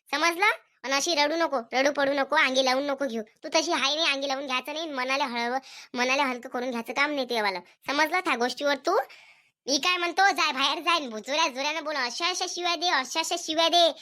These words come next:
ज्याले रुतलं, त्याले काटा रुतला, ज्याले काटा रुतला, तो समजून जाता का यानंच माझ्या नवऱ्याचे कानं भरले म्हणून. नाहीतर त्या नवऱ्याची खबरदारी घ्या लागन, त्या नवऱ्यालाच विचारायला लागन. नाही, नाही,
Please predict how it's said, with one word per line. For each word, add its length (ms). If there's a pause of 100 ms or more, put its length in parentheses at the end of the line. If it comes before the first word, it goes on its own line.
(240)
ज्याले 380
रुतलं, 460 (480)
त्याले 200
काटा 260
रुतला, 360 (680)
ज्याले 220
काटा 240
रुतला, 320 (680)
तो 80
समजून 340
जाता 220
का 60
यानंच 240
माझ्या 200
नवऱ्याचे 260
कानं 200
भरले 260
म्हणून. 180 (320)
नाहीतर 200
त्या 100
नवऱ्याची 520
खबरदारी 460
घ्या 140
लागन, 280
त्या 100
नवऱ्यालाच 380
विचारायला 380
लागन. 120 (360)
नाही, 140
नाही, 120